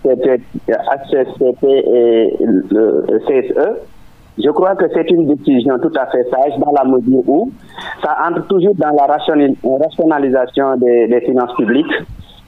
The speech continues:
et que ça fait partie des points saillants que le président de la République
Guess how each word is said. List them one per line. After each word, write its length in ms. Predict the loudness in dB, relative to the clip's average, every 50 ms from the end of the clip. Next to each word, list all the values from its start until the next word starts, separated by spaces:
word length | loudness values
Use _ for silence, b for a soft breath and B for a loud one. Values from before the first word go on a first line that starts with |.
| -10 -6
et 120 | -6 -4 -2
que 420 | -2 0 2 2 2 0 -2 -4 -4 -6
ça 100 | -6 -2 -2
fait 100 | -2 -2 0
partie 280 | -2 -4 0 0 0 2
des 140 | 2 0 0 0
points 200 | -2 -2 -2 -2 -2 -4
saillants 380 | -2 0 0 0 0 0 -2 -4 -8 -12 -20 -20 -20 -20 -20 -20 -20 -12 -4
que 360 | 0 2 2 4 4 4 4 2 2
le 80 | -2 -2
président 480 | 0 0 0 2 2 2 2 0 -2 -2
de 80 | 0
la 160 | 0 2 2
République 400 | 2 0 0 0 0 0 0 0